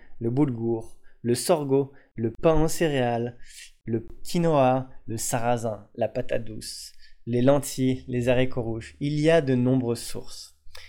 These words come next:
Et de limiter, au contraire, les féculents à index glycémique élevé, raffinés et pauvres en nutriments, tels que le riz cuisson rapide,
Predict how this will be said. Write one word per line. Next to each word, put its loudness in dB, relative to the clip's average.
Et 4
de 4
limiter, 0
au 2
contraire, -4
les 4
féculents -2
à -4
index -2
glycémique -6
élevé, 0
raffinés -2
et 0
pauvres 2
en 2
nutriments, -6
tels 0
que 4
le -6
riz -6
cuisson -4
rapide, -2